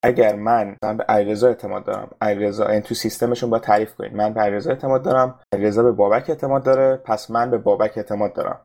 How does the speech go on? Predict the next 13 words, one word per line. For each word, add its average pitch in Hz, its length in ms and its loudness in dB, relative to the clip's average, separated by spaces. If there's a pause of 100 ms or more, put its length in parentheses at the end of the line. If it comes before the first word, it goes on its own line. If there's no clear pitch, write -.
(100)
و 104 60 0
تمام 127 320 2
این 185 100 -2
تعریف 156 340 0 (100)
توی 151 140 0
سرور 127 380 2
اونا 113 280 -2
بود، 120 260 -14
یعنی 107 200 -6
هیچ 120 340 -6 (120)
بلاکچینی 127 800 -2
نیستش 120 680 -6
که 98 160 -6